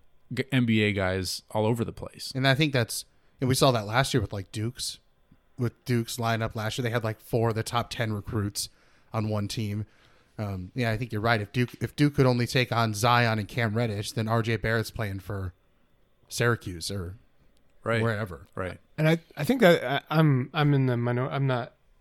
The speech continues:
Speaker 3: in the minority with you, you guys, 'cause I'm not a big college fan.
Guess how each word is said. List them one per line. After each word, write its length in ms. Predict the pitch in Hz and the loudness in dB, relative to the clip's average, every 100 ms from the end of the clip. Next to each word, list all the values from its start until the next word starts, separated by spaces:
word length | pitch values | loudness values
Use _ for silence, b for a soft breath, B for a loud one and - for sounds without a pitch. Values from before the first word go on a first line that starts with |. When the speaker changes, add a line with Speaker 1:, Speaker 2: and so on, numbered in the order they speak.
| _ - | _ -6
Speaker 3:
in 80 | 139 | -4
the 60 | |
minority 440 | 123 123 123 123 120 | -2 -2 -2 -2 -4
with 180 | 113 | -4
you, 120 | 131 120 | -4 -4
you 120 | 117 | -2
guys, 220 | 117 113 | -4 -4
'cause 120 | 123 | -2
I'm 80 | 123 | 2
not 120 | 120 | 2
a 20 | |
big 160 | 117 117 | 2 0
college 420 | - 131 117 117 | 0 0 0 0
fan. 260 | 123 117 | -2 -2